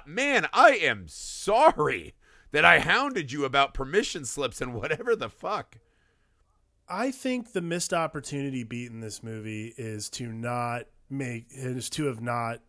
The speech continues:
Speaker 2: acknowledged that this movie takes place in the Jumanji universe because Alan
Speaker 1: <laughs>
Speaker 2: Parrish is in the movie.
Speaker 1: Yeah. Michael Myers, when you roll three sixes, Michael Myers <laughs> appears.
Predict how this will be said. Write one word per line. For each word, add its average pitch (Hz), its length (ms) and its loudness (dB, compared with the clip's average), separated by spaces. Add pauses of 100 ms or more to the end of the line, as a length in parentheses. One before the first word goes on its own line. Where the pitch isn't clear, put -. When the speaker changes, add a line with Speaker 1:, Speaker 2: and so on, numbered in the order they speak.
(140)
Speaker 2:
acknowledged 113 840 -6
that 113 360 -6
this - 600 -4
movie 110 260 -4
takes - 300 -12
place 107 320 -6
in 110 80 -12
the 101 80 -10
Jumanji 98 520 -10
universe 90 640 -10 (500)
because 220 320 0
Alan 143 240 0
Speaker 1:
<laughs> 220 100 0
Speaker 2:
Parrish 107 320 -4
is 98 100 -10
in 95 100 -10
the 92 60 -14
movie. 90 280 -16 (720)
Speaker 1:
Yeah. 123 100 2 (340)
Michael 170 280 6
Myers, 180 260 12
when 156 140 2
you 165 80 4
roll 180 200 8
three 165 220 2
sixes, 160 420 0
Michael 160 300 4
Myers 156 360 4
<laughs> - 0 -
appears. - 960 -2